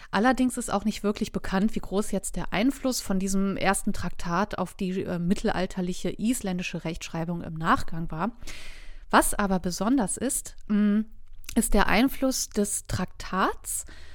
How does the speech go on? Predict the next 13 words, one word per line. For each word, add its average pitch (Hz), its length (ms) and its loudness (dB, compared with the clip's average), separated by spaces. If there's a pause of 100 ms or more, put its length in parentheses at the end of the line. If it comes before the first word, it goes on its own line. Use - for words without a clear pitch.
(280)
äh, 233 180 4
auf - 160 0
die 233 80 4
moderne 220 540 6
isländische 160 640 -4
Rechtschreibung. 160 840 -6
Die 196 120 0
ist - 140 0
nämlich 240 360 4
sehr, 202 320 4
sehr, 247 180 2
sehr 226 180 2
bedeutend. 185 800 0